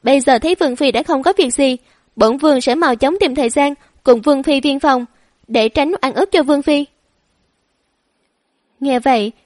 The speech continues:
nàng kinh ngạc, bật thốt lên. "Không cần." "Không cần sao? Chẳng lẽ Vương Phi bất mãn với bổn Vương?" Hai mắt hắn sâu thẳm, nhìn nàng chăm chăm. Triệu Như Hi nhớ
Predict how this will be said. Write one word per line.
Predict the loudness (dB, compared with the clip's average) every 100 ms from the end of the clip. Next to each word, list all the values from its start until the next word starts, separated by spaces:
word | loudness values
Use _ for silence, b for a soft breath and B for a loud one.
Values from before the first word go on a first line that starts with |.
| -6
nàng | -4 -4
kinh | -4 -4
ngạc, | -2 -6 -8 -6
bật | -4 -2
thốt | -2 -2
lên. | 0 -2 -4 _ _ _ _ _ _ _ _ _ _ 0
"Không | 2 4
cần." | 2 2 -2 _ _ _ _ _ _ _ _ _ _ _ _ _ _ _ _ _
"Không | 0 0
cần | 2 0 2
sao? | 2 2 0 _ _ _ _ _ _ -2
Chẳng | 0 2
lẽ | 0 0
Vương | -2 -2
Phi | -2 0
bất | -2
mãn | -2 -2
với | 0
bổn | 2 2 0
Vương?" | 0 -2 _ _ _ _ _ _ _ _ _ _ _ _ _ _
Hai | -10 -4 -2
mắt | -2 -6
hắn | -4 -6 -4
sâu | -2 -2
thẳm, | -2 -6 -8 -14 _ -4
nhìn | -4 -2
nàng | -4 -4
chăm | -6 -2
chăm. | -2 -2 -8 _ _ _ _ _ _ _ _ _ _ _ _ _ -4
Triệu | -2 0
Như | -2 -2
Hi | -2 -4
nhớ | -2